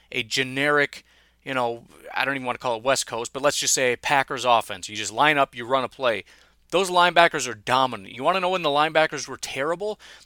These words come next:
When they played teams like this where you had guys in motion at the snap, because as they're snapping the ball, you don't know if it's gonna be a jet sweep, if they're gonna give it to the guy, he'll fake hand it to him, he'll pull it. Well, as he's handing it to the guy, you got the linebacker trying to run to the outside because he thinks it's a jet sweep.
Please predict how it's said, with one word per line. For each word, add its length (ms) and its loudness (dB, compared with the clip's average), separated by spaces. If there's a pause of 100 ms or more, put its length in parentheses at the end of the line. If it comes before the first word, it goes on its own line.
When 100 -8
they 140 4
played 260 0
teams 260 -4
like 160 0
this 200 0
where 80 -4
you 100 -2
had 160 2
guys 260 4
in 120 -8
motion 300 -4
at 100 -4
the 80 -4
snap, 400 2
because 340 -6 (400)
as 320 8
they're 380 4
snapping 400 4
the 40 -8
ball, 480 6 (280)
you 100 2
don't 140 2
know 80 6
if 100 2
it's 120 -4
gonna 140 -4
be 120 -6
a 40 -6
jet 280 -2
sweep, 420 -6 (160)
if 80 -4
they're 100 -2
gonna 140 -4
give 180 0
it 60 -8
to 100 -12
the 80 -6
guy, 300 6 (260)
he'll 120 -4
fake 300 2
hand 280 0
it 80 -4
to 140 -4
him, 160 -4 (240)
he'll 100 2
pull 380 4
it. 100 -12 (260)
Well, 200 8
as 160 6
he's 140 -2
handing 280 2
it 80 0
to 100 -4
the 40 -12
guy, 140 6
you 80 4
got 140 0
the 80 -6
linebacker 440 2
trying 200 -2
to 80 -2
run 180 2
to 60 -6
the 120 0
outside 440 4
because 220 -4
he 80 -2
thinks 280 -6
it's 100 -8
a 60 -10
jet 240 -2
sweep. 420 -10